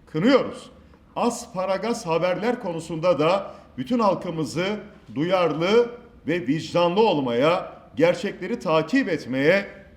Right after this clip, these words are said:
davet ediyoruz. Şanlıurfa'da mücadele itlaf seçeneğini içermeksizin sürdürülmektedir ve bu mücadele başta Ankara, İstanbul olmak üzere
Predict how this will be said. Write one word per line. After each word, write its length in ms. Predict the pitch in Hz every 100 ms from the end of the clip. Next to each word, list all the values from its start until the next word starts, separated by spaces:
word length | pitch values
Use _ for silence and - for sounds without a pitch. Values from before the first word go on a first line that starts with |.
| - -
davet 380 | 135 170 226 180
ediyoruz. 520 | 127 107 - - - _ - _
Şanlıurfa'da 760 | - 170 185 220 233 180 160 147
mücadele 880 | 185 151 185 156 151 160 214 220 - - - - -
itlaf 640 | 196 - - 180 254 - - - - _
seçeneğini 1000 | - 175 175 202 196 202 180 175 220 226 - - -
içermeksizin 1300 | - 214 196 185 247 - - 175 - 214 240 233 - -
sürdürülmektedir 1200 | - 180 156 165 160 160 151 175 185 240 226 - - - - - -
ve 200 | 160 165
bu 100 | 240
mücadele 840 | 247 151 175 160 156 151 180 214 - - -
başta 360 | 160 170 -
Ankara, 360 | 208 247 233 196
İstanbul 460 | 170 - 226 226 190
olmak 380 | 165 180 226
üzere 680 | 196 131 147 156 196 202 -